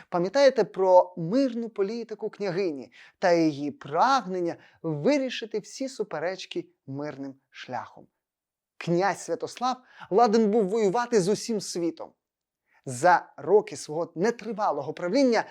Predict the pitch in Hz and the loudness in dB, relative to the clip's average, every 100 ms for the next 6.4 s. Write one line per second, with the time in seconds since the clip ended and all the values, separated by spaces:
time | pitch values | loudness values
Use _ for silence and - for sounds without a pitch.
0 | - - 147 214 247 - 214 240 - - | -14 -14 0 2 4 2 0 0 -4 -8
1 | - 247 202 196 165 185 - _ _ _ | -4 0 2 4 2 0 -6 _ _ _
2 | - - 180 220 175 160 165 156 160 147 | -14 2 4 4 2 0 -2 -2 -6 -2
3 | 165 277 220 - 147 - _ _ 147 147 | 4 4 2 -2 -6 -8 _ _ -8 4
4 | 269 269 220 - - 190 - - 165 165 | 4 4 -8 -10 -8 -8 -8 -6 -6 -4
5 | 170 151 120 - _ _ _ _ 147 139 | -6 -8 -8 -12 _ _ _ _ -6 -2
6 | 175 220 180 127 | 0 2 2 -2